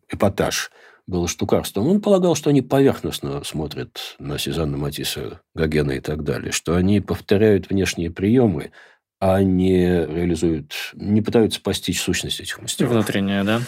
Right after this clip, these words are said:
Speaker 1: Ну, давайте вернёмся сейчас в
Speaker 2: Мгм.
Speaker 1: Хельсинки и посмотрим на монументальный зал Гончаровой, где несколько её религиозных комплексов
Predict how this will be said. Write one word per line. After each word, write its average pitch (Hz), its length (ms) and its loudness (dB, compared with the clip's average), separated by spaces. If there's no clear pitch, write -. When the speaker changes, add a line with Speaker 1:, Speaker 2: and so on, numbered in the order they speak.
Speaker 1:
Ну, 92 120 0
давайте 123 260 4
вернёмся 87 400 4
сейчас - 320 -4
в - 80 -10
Speaker 2:
Мгм. 147 220 2
Speaker 1:
Хельсинки 160 520 2
и 80 40 0
посмотрим 87 460 0
на 85 80 4
монументальный 87 600 2
зал 65 160 -12
Гончаровой, - 560 -12
где 69 460 -8
несколько - 920 -4
её 82 280 0
религиозных 82 640 2
комплексов - 680 -2